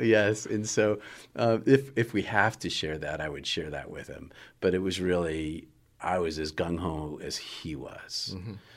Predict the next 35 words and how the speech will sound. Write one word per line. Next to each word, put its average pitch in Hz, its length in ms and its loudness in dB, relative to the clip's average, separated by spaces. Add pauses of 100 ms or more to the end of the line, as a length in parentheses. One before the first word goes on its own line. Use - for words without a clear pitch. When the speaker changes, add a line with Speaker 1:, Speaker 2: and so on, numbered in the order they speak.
(180)
Speaker 1:
And 139 180 4
also, 156 320 4
I 143 80 6
was 139 220 2
in 139 100 0
super 135 380 -4
good 127 200 0
shape. - 380 -2 (180)
I 110 80 4
was 107 220 6
physically 135 460 2
fit 110 260 4
enough 87 340 2
and 90 200 0
mentally 95 360 0
capable 85 540 -2
enough 78 300 -6
to - 100 -6
make 82 240 -4
the 87 140 -4
ascent. 80 500 -4 (560)
And 104 220 2
we 113 80 4
did. 170 320 4
We 107 140 6
actually, 120 320 6
you 107 100 4
know, 90 200 4
Speaker 2:
And - 80 -8
Speaker 1:
just 170 160 8
Speaker 2:
you 196 40 6
Speaker 1:
to 208 60 10
be 160 100 12
Speaker 2:
love, 233 100 12
Speaker 1:
clear. 208 300 12